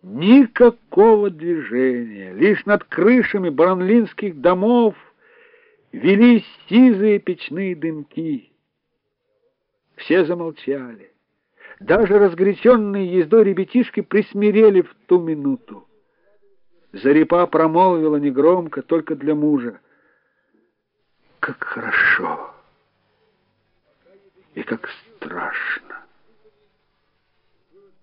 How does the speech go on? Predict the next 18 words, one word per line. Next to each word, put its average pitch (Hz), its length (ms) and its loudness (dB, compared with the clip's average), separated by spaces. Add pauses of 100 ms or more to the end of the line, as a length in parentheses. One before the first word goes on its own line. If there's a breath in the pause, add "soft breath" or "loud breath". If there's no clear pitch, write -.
(580)
«Ты 87 120 -10
права», — 85 540 -8 (1000)
так 95 260 -2
же 90 120 -8
негромко 92 560 -4
отозвался 92 560 -4
Абуталиб. 92 600 -10 (1900)
Едыгей 160 500 2
глянул 196 540 2
на 190 120 0
них 185 260 -6
искоса, 185 560 -4
не 147 120 -2
поворачивая 160 640 -2
головы. 143 480 0
Они 143 200 -2
стояли 160 400 0
очень 170 520 -4